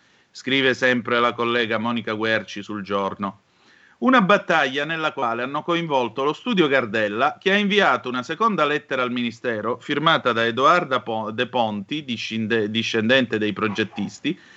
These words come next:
e architetti come Pierfrancesco Sacerdoti, che invece ha promosso una petizione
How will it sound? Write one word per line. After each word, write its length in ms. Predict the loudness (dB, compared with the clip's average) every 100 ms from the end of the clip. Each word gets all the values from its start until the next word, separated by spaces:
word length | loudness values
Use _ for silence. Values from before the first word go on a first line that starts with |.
| -20 -20 2
e 80 | 4
architetti 680 | 4 0 0 2 2 -4
come 240 | -4 -2 0
Pierfrancesco 760 | 0 2 0 0 0 -2 -2
Sacerdoti, 760 | -4 -2 0 0 0 0 -2 -4
che 140 | 0
invece 760 | 0 0 -2 0 -2 -2 -4 0
ha 120 | -2
promosso 560 | 0 0 2 0 -2 -6
una 120 | -4
petizione 800 | -4 -6 -6 -2 -2 0 -4